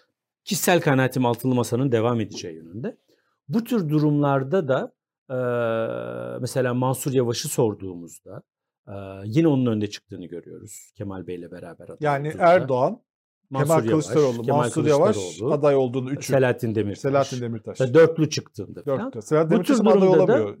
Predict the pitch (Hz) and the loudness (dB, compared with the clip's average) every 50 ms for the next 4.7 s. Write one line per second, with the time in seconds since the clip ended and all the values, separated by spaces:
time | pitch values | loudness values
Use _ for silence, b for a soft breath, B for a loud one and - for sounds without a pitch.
0 | - - 127 127 - - 135 131 - 135 127 - - 120 120 147 147 131 127 - | -14 -10 -10 -8 -6 -6 -8 -6 -4 -6 -6 -6 -8 -8 -8 -6 -8 -8 -8 -10
1 | 143 131 131 113 - - 202 233 247 220 190 196 208 214 214 196 196 170 180 185 | -10 -8 -8 -8 0 2 4 4 4 4 2 2 2 2 2 2 2 2 2 2
2 | 170 196 190 196 208 196 196 - 165 - - 180 151 - 185 180 185 185 180 - | 2 2 0 0 -2 -4 -4 -6 -10 -8 -6 -8 -4 -2 -2 0 0 -2 -2 -2
3 | - 196 208 202 185 151 156 151 - - 165 165 165 165 165 170 - - 143 131 | -2 0 2 2 2 0 -2 -2 -4 -4 0 4 4 4 4 2 -4 -8 -4 -2
4 | 143 143 160 170 165 185 175 180 156 135 110 113 104 98 | 0 2 2 2 2 0 0 0 0 -2 -2 -4 -6 -8